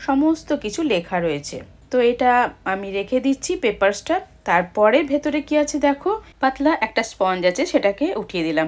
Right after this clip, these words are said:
তারপরে দেখতে পাচ্ছ এই মাইকটা রয়েছে। এবারে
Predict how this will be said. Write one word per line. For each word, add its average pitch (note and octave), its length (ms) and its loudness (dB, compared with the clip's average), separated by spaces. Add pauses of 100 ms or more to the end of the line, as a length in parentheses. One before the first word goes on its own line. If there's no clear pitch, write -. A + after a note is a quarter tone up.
(160)
তারপরে B3 400 4
দেখতে C#4 260 -2
পাচ্ছ D4+ 240 2 (640)
এই F3+ 60 -4 (120)
মাইকটা E3 340 0 (100)
রয়েছে। D#3 300 -4 (800)
এবারে C4 220 4